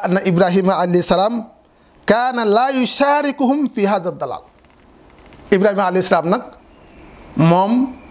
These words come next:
sunu Boroom teel koo gindi, teel koo guidé, teel koo soriloo, moytandikuloo yooyu la nga xam ne baayam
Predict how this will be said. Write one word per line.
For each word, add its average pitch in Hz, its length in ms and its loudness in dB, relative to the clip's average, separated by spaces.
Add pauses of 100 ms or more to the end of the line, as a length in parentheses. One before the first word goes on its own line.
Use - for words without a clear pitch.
(240)
sunu 240 200 2
Boroom 190 300 0
teel 214 320 2
koo 247 240 2
gindi, 185 380 0 (880)
teel 277 320 2
koo 233 220 2
guidé, 190 540 2 (840)
teel 262 340 2
koo 220 560 0 (480)
soriloo, 220 680 0 (200)
moytandikuloo 220 1000 0 (440)
yooyu 214 380 2
la 247 80 0
nga 233 140 0
xam 208 220 -2
ne 196 100 0
baayam 190 560 -2